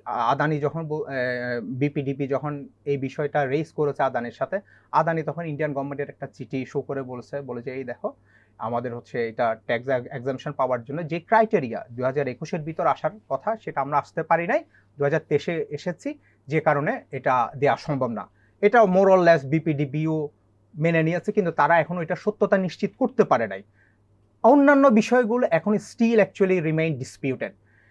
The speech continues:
এখন এই যে আমরা যে আজকে যে স্টোরিটা রান করলাম, ইন্টারন্যাশনাল আরবিট্রেশন,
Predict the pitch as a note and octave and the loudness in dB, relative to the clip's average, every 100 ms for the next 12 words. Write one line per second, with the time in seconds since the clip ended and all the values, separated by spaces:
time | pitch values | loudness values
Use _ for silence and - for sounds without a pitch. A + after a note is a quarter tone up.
0 | _ _ - F3+ A#3+ B3 C4 C#4 B3+ E3 | _ _ -4 2 4 4 6 6 6 4
1 | F3+ A3 G#3 G#3+ F3 - D#3 E3 - F3+ | 6 4 6 4 4 0 0 0 -2 -2
2 | E3+ E3+ E3+ B2+ C3+ C3+ B2+ G#2+ - _ | -2 2 4 4 0 -4 -4 -6 -8 _
3 | - D3+ D3 D3+ - F3 C3+ C3 B2+ C3 | -10 -4 -2 -2 -2 -2 -2 -2 -6 -6
4 | - G#2+ | -4 -8